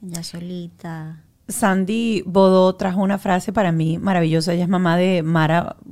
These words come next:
Speaker 2: Wonderland, no sé si la conocen, es una niña pelirroja con síndrome de Down. Ella se ha dedicado a,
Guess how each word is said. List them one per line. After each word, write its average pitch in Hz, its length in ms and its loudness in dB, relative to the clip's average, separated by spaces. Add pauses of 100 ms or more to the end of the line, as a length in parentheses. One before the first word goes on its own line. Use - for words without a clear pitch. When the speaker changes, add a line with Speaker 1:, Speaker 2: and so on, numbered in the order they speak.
(100)
Speaker 2:
Wonderland, 165 520 -4
no 156 80 -4
sé 160 160 -8
si 165 120 -8
la 170 100 -4
conocen, 156 340 -6
es 165 60 -4
una 165 180 -4
niña 165 300 -4
pelirroja 156 680 -6
con 160 200 -8
síndrome 160 400 -6
de 151 60 -4
Down. 151 460 -6
Ella 156 300 -8
se 165 100 -12
ha 165 40 -6
dedicado 165 720 -6
a, 156 360 -8